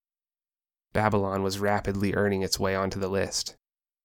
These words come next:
The defeated and broken Israelites would be vindicated because no human hostility can stand up to God. God made clear that he was the source of the Israelites being able to survive and rebound from exile.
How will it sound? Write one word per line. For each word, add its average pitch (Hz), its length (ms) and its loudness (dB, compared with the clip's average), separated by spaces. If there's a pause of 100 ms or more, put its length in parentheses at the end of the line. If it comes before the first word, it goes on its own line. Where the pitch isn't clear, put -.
(680)
The - 80 2
defeated 110 480 4
and 98 160 0
broken 98 340 4
Israelites 92 680 -2
would 101 100 -2
be 98 120 -2
vindicated 101 600 2
because 101 320 -2
no 113 220 6
human 107 360 2
hostility 101 640 2
can 98 180 -6
stand 98 320 2
up 95 160 -6
to 92 80 -4
God. 92 400 -6 (1500)
God 117 240 4
made 107 200 4
clear 104 320 2
that 95 220 -2
he 117 180 4
was 101 240 2
the 98 80 -4
source 101 320 2
of 101 140 -2
the 82 100 0
Israelites 98 560 0
being 104 240 2
able 98 200 0
to - 120 -4
survive 98 540 2
and 98 100 -4
rebound 98 460 -2
from 98 160 -2
exile. 98 640 -4